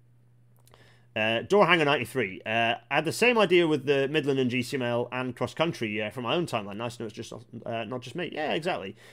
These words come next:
Jay's Transport. Speaking of high speed, do you think N P R will actually be built? I really hope the full line to Leeds gets built. It's so slow right now. Uh, do I think it'll happen? Well, Labour are promising it'll happen, but what that actually ends up meaning precisely, they're in opposition. They can say more than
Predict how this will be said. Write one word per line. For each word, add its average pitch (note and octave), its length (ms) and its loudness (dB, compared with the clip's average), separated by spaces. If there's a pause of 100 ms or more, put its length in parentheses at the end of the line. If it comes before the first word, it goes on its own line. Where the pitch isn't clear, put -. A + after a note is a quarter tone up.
Jay's G3+ 200 2
Transport. F#3 400 -2
Speaking B3+ 240 -4
of - 60 -4
high B2+ 140 0
speed, A2 260 -4
do D#3+ 80 -6
you F#3+ 80 0
think E3+ 160 0
N C#3+ 160 0
P C#3+ 140 -2
R C3 120 2
will B2+ 100 0
actually B2+ 260 -6
be A2 60 -8
built? A2+ 280 -4
I A#2+ 80 -2
really B2 200 -2
hope A#2 260 -4
the G#2+ 100 -14
full D3 220 -2
line A#2+ 280 0
to - 80 -12
Leeds G#2+ 300 -6
gets - 160 -12
built. G2 320 -10
It's - 180 -12
so A2+ 140 -6
slow G2+ 220 -10
right D#2 160 -12
now. F2 160 -12 (340)
Uh, B2 300 6 (320)
do D3 100 -2
I C3+ 60 2
think F#3 240 6
it'll D3+ 140 4
happen? E3 200 4
Well, C3 120 6
Labour G3 300 8
are E3+ 40 6
promising D#3+ 400 0
it'll A#2 160 0
happen, A2+ 260 -2
but B2+ 100 0
what C#3 120 0
that D#3 160 2
actually D#3+ 360 2
ends C#3 200 2
up C3+ 120 0
meaning C3+ 380 -2
precisely, A#2+ 800 -2 (1600)
they're C3+ 200 0
in D#3 60 2
opposition. B2 360 -2
They A2+ 80 0
can A2 140 -4
say A#2 180 0
more A2 240 -2
than G2+ 320 -8